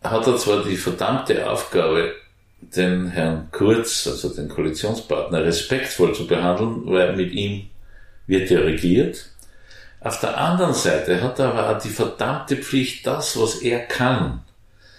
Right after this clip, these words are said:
was er als Erfahrung hat, was er als ökonomische Ausbildung hat, was er als ökologisches Wissen hat, dass er das in der Regierung darlegt,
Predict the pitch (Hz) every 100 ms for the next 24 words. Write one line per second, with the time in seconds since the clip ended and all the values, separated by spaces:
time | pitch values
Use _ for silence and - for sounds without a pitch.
0 | - - - 98 - - 110 110 107 104
1 | 110 - - - 127 127 110 85 78 -
2 | - 92 - 101 95 - - - 107 107
3 | 110 104 104 104 131 - - 98 87 78
4 | 73 69 71 - 98 101 101 101 - -
5 | - 95 104 117 117 101 - 98 135 -
6 | - 73 87 - - - - - - -
7 | - - 101 104 107 - 87 147 143 -
8 | - - - - - - - - - -
9 | 120 139 160 135 107 110 - 123 120 110
10 | 107 - - 85 85 101 123 135 -